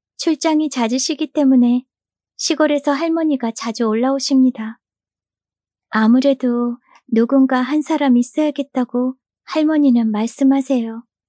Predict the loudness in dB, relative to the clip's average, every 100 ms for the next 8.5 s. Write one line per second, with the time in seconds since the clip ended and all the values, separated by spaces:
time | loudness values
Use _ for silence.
0 | _ _ _ _ _ _ _ _ _ _
1 | _ _ -6 -2 2 2 0 2 6 6
2 | 4 2 2 2 0 0 -2 -4 -4 _
3 | _ _ _ _ -2 4 6 6 2 2
4 | 4 6 4 0 -2 -4 -6 -6 -4 -4
5 | 0 2 2 -2 -6 -6 -6 -4 -4 -4
6 | -6 -8 -12 _ _ _ _ _ _ _
7 | _ _ _ _ _ _ -4 4 4 6
8 | 6 6 4 2